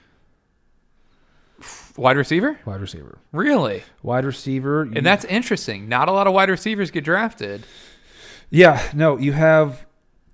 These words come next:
Speaker 2: they, it was eleven. It was, it wa-, twelve if you would have counted, like, the cornerbacks and safeties combined,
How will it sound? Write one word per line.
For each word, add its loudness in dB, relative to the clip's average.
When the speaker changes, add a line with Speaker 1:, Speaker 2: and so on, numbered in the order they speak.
Speaker 2:
they, -2
it -2
was 2
eleven. 2
It -6
was, -2
it -2
wa-, -2
twelve 6
if -2
you -2
would 2
have -4
counted, -2
like, -2
the -8
cornerbacks -4
and -4
safeties -6
combined, -6